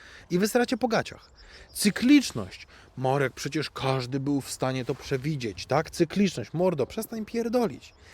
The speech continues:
Cykliczność to została zachwiana w momencie, kiedy w Bessie przebiliśmy poprzednie A T H. Więc jeżeli chcesz mówić o cykliczności, to wróć, kurwa, do podstawówki, jeżeli chodzi o wykresy. Proszę bardzo.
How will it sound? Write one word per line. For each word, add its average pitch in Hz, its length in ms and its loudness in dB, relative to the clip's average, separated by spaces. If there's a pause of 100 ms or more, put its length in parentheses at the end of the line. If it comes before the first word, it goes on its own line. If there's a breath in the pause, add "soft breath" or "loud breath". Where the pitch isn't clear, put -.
(120 soft breath)
Cykliczność 185 720 0
to 156 120 -2
została 165 420 0
zachwiana 143 760 0 (340 soft breath)
w 135 40 -4
momencie, 180 480 4
kiedy 185 260 2
w 156 100 -4
Bessie 151 520 6 (380 loud breath)
przebiliśmy 226 640 6
poprzednie 202 520 6
A 208 40 4
T 226 140 4
H. 208 360 6 (480 loud breath)
Więc 156 160 4
jeżeli 190 280 4
chcesz - 180 0
mówić 208 240 4
o 196 60 2
cykliczności, 185 640 0
to 202 100 6
wróć, 196 280 6
kurwa, 202 300 6
do 196 100 4
podstawówki, 190 600 4
jeżeli 180 200 4
chodzi 196 240 2
o 202 40 6
wykresy. 214 500 2
Proszę 156 220 2
bardzo. 175 440 6